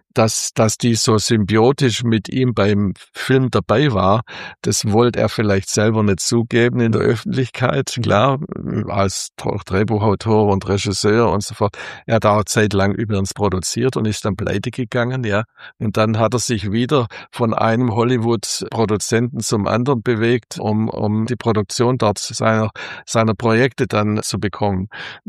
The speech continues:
Speaker 1: Also, das wollte er vielleicht dann auch nicht so rauslassen, ja, diese,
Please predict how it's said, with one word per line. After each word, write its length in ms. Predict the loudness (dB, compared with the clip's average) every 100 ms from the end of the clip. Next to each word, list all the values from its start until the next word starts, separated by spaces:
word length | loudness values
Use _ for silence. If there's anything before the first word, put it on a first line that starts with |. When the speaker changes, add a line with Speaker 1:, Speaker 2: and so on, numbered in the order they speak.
| -4 -2 0
Speaker 1:
Also, 640 | 0 0 0 2 2 2 0
das 320 | -2 -2 -2 -4
wollte 440 | -4 0 0 2
er 20 |
vielleicht 400 | -2 0 0 0
dann 100 | 0
auch 140 | 2 2
nicht 160 | 0
so 120 | 0 0
rauslassen, 760 | 0 0 0 0 0 0 0
ja, 180 | 0 0
diese, 400 | 0 0 2